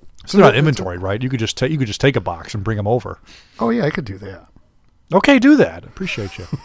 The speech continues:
Speaker 2: <laughs> I mean, I'll pay
Speaker 1: Appreciate
Speaker 2: for,
Speaker 1: it.
Speaker 2: I'll pay for it. I'm not gonna steal
Speaker 1: Okay,
Speaker 2: sword
Speaker 1: okay.
Speaker 2: toothpicks.
Speaker 1: Okay, well, I'll need them before the party, so you let me know. We'll, we'll work it out off air.
Speaker 2: Yeah,
Speaker 1: We're
Speaker 2: no,
Speaker 1: talking
Speaker 2: no
Speaker 1: sword.
Speaker 2: problem.
Speaker 1: I'm doing everything I can to avoid talking about World War Three, Fall Brawl, War Games ninety-three.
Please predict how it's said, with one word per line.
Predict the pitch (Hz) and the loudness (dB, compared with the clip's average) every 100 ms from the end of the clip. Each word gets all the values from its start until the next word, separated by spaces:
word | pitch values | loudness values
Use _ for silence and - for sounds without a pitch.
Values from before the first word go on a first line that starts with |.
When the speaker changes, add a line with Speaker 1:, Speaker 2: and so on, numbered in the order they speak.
| 151 - 143 - | -8 -6 -8 -10
Speaker 2:
<laughs> | 143 - 143 - - 170 | -8 -4 -4 -8 -12 2
I | 202 | 6
mean, | 202 | 8
I'll | 143 | 8
pay | - | 8
Speaker 1:
Appreciate | 165 156 101 | 8 6 2
Speaker 2:
for, | |
Speaker 1:
it. | |
Speaker 2:
I'll | 151 | 0
pay | 139 175 156 | 2 2 2
for | 107 104 | -2 -6
it. | |
I'm | |
not | 123 | -6
gonna | 113 107 | -6 -8
steal | - 123 110 101 - - - _ _ - 127 | -8 -8 -8 -10 -16 -20 -20 _ _ 0 6
Speaker 1:
Okay, | 139 123 | 6 4
Speaker 2:
sword | 95 - 117 | 0 2 2
Speaker 1:
okay. | - | 0
Speaker 2:
toothpicks. | 120 - - - - - - - - - - - - - 117 | -4 -4 -10 -12 -18 -20 -20 -20 -20 -20 -20 -20 -20 -16 -12
Speaker 1:
Okay, | 107 98 | -8 -2
well, | 117 131 | 2 4
I'll | |
need | 165 156 | 6 6
them | 139 | 4
before | 120 - 113 | 2 2 2
the | 104 | 2
party, | 110 87 92 | -4 -8 -10
so | - 98 90 - | -10 -8 -8 -2
you | 165 170 | 4 6
let | 151 | 6
me | 123 | 4
know. | 104 95 | -2 -2
We'll, | 156 | 0
we'll | 214 240 | 6 8
work | 202 - | 8 6
it | 135 | 4
out | 120 | 6
off | 104 - | 4 0
air. | 87 87 - | -8 -12 -10
Speaker 2:
Yeah, | - 90 85 - | -6 -6 0 2
Speaker 1:
We're | |
Speaker 2:
no, | 151 | 4
Speaker 1:
talking | 139 165 | 4 2
Speaker 2:
no | - | 2
Speaker 1:
sword. | 127 123 | 0 0
Speaker 2:
problem. | - - - 160 | -4 -8 0 2
Speaker 1:
I'm | 175 | 4
doing | 269 196 | 4 6
everything | 202 175 | 6 6
I | |
can | - 156 | 4 2
to | 139 | 2
avoid | 117 131 127 | 2 0 2
talking | 123 143 120 | 2 2 0
about | 120 117 | 0 0
World | 113 110 | -2 -2
War | 113 110 | -2 -4
Three, | 101 113 | -4 -6
Fall | 107 110 104 | -4 -4 -2
Brawl, | 107 104 101 | -2 -2 -2
War | 107 | -4
Games | 107 107 | -4 -4
ninety-three. | 113 101 101 110 107 | -4 -6 -6 -6 -6